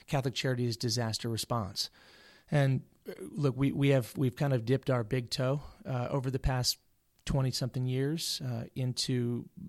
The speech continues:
being involved in the long-term recovery for, for disasters. Uh, you've seen Katrina and Rita,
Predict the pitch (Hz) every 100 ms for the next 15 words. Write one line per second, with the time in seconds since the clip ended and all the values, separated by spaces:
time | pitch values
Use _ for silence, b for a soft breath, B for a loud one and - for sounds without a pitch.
0 | 113 131 135 135 131 120 123 117 120 123
1 | 120 113 110 117 127 127 135 123 120 117
2 | - 127 110 123 127 - 123 120 - -
3 | 117 117 104 123 123 - 139 135 127 -
4 | 98 117 110 - 123 120 120 - 117 -
5 | 123 120 117 123 123 120